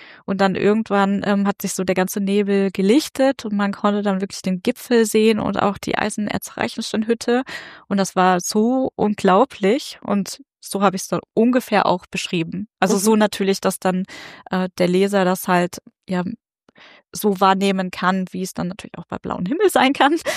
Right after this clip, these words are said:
Speaker 1: Aber zumindest hat er dann eine Vorstellung noch, was man so erleben kann, ähm, was auch dann die Reize sind vom Wetter, wenn mal nicht nur immer strahlend blauer Himmel und Sonnenschein herrscht.
Speaker 2: Hat für dich das Wandern und das Schreiben,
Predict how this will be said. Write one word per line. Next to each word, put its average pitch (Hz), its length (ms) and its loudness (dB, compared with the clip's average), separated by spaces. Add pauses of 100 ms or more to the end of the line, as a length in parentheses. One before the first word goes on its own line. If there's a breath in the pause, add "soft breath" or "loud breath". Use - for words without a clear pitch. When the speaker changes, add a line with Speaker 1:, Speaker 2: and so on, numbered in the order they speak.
(200 loud breath)
Speaker 1:
Aber 180 240 0
zumindest 208 580 -2
hat 196 100 0
er 185 80 2
dann 180 140 0
eine 185 80 -4
Vorstellung 196 680 -2
noch, 180 160 -6 (400)
was 175 200 0
man 190 180 4
so 180 140 -2
erleben 202 440 4
kann, 190 460 0
ähm, 190 240 0
was 185 180 -4
auch - 100 -4
dann 190 160 0
die 185 100 0
Reize 180 440 2
sind 185 260 2
vom 180 320 0 (280 loud breath)
Wetter, 185 300 2
wenn 180 140 2
mal 180 160 4
nicht 180 260 0
nur 180 220 4
immer 175 180 -2
strahlend 170 480 -4
blauer 175 260 0
Himmel 175 340 0
und 170 220 -4
Sonnenschein 175 560 -2
herrscht. 180 480 -6 (160)
Speaker 2:
Hat 185 240 0
für 208 140 2
dich 175 340 0
das - 260 2
Wandern 160 440 4
und 196 160 2
das 226 160 0
Schreiben, 202 800 2